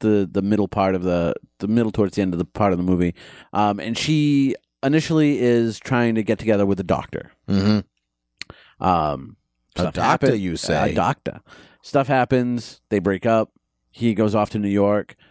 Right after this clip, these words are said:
Speaker 1: marries one of the northern carpetbaggers,
Speaker 2: Mm-hmm.
Speaker 1: comes back down.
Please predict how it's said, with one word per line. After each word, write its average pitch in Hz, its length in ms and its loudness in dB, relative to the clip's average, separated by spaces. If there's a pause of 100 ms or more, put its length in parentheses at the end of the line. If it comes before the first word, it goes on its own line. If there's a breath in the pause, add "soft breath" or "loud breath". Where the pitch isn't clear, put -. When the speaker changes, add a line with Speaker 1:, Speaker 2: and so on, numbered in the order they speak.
(100)
Speaker 1:
marries 123 460 0
one 120 140 0
of 113 40 0
the 113 140 4
northern 117 720 0
carpetbaggers, 110 1120 -2 (180 loud breath)
Speaker 2:
Mm-hmm. 82 520 0
Speaker 1:
comes 135 260 0
back 127 240 0
down. 110 540 0